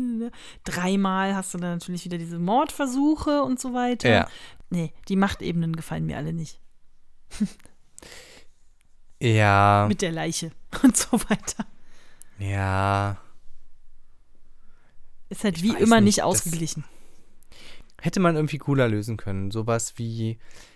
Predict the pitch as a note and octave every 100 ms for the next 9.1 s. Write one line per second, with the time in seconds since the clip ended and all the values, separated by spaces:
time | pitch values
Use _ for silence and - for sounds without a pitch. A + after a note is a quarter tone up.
0 | - - A#2+ - D#3 C3+ C3+ A#2 A2+ G2+
1 | A2+ - B2 G#2+ G#2 A2+ G#2+ G#2 G2 G2+
2 | - - - G2 G2 G2 G2 F#2+ - -
3 | - - A2 G#2 G2+ G#2 F#2+ F#2 F#2+ F#2
4 | G2 G2 C3+ E3 C3+ G#2 G2 F#2 - A#2
5 | - F3+ E3 C3+ C3 C3 C3 C3 - -
6 | - - B2+ - B2+ B2+ A#2 - A2 A#2
7 | A#2 A2+ G#2+ G#2+ G#2 A2+ - G#2 A2+ G#2
8 | G2 A2+ G#2+ G2+ G2 G2+ G#2+ G#2+ G#2 G2+